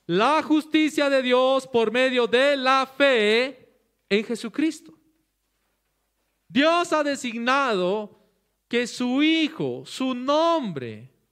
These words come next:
sea glorificado y solo en Él haya salvación. Solo en Él. No hay otro nombre dado a los hombres en quien podamos ser salvos. Nuestra fe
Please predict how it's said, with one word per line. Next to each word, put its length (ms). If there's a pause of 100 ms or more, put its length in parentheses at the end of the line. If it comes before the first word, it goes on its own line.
(520)
sea 280
glorificado 680
y 80
solo 540
en 180
Él 300
haya 320
salvación. 600
Solo 440
en 140
Él. 200
No 140
hay 140
otro 400
nombre 500
dado 320
a 40
los 220
hombres 360 (300)
en 140
quien 260
podamos 440
ser 220
salvos. 600 (2250)
Nuestra 440
fe 540